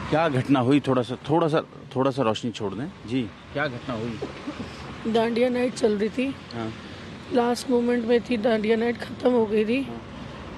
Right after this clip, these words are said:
Speaker 2: उसके बाद एक आदमी आता है, हमारे को बोलता है कि हमारे साथ डांस करो,
Speaker 1: हम्म।
Speaker 2: हमें अपना नंबर चाहिए।
Speaker 1: हम्म।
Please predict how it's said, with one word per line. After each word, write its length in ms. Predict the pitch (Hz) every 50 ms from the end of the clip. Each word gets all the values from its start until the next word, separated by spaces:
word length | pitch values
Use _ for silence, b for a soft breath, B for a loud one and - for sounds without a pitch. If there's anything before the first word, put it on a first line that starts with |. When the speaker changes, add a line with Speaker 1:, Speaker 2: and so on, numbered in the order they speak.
| - - - - - - -
Speaker 2:
उसके 360 | 269 233 - - - 254 247
बाद 360 | 233 226 226 226 220 196 208
एक 300 | 262 - 240 220 208 -
आदमी 360 | - 233 233 214 226 226 233
आता 280 | 220 220 208 - - 247
है, 140 | 240 247 240
हमारे 220 | 233 226 214 233
को 120 | 202 233 220
बोलता 340 | 208 214 208 220 - 262
है 80 | 240 240
कि 280 | 202 226 247 247 254 240 202 - - - - 330
हमारे 280 | 339 240 240 226 220 208
साथ 140 | - 254
डांस 380 | 247 208 220 208 208 240 240 -
करो, 300 | - 262 247 247 262 277
Speaker 1:
हम्म। 600 | 262 - - - 240 240 233 226 - - - 226
Speaker 2:
हमें 240 | 240 233 233 226 240
अपना 240 | 226 - 233 247 240
नंबर 360 | 233 220 214 214 214 233 208
चाहिए। 340 | 185 - - - 240 226 202
Speaker 1:
हम्म। 500 | 196 - - - - - 247 240 233